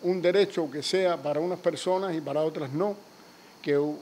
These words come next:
los que tengan una orientación sexual determinada no puedan constituir una familia. De eso se trata, más allá de una definición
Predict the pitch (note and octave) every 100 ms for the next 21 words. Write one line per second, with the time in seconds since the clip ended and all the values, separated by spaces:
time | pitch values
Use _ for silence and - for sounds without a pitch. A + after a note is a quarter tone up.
0 | - D3+ D3+ D3+ D#3 D3+ D3+ D3+ E3+ F3+
1 | F3+ F3 F3+ F3 D#3+ D#3+ D#3+ E3 D#3 D#3
2 | D#3+ F#3 E3+ D#3 - F#3+ F#3 F3+ D#3+ D#3
3 | D#3 E3+ G#3 F#3+ D#3+ D3 F#3 F3 D3+ D3
4 | D3 E3 E3+ D3+ C3 D3 F3 A3 E3 D3
5 | F3 F#3+ F3 E3+ F#3 G#3 E3+ D3+ E3 E3+
6 | F3+ G3 D#3+ - - - - C#3 C#3+ F3
7 | F3+ F3 C#3+ E3 D#3 D3 F3+ F3+ F3 D#3+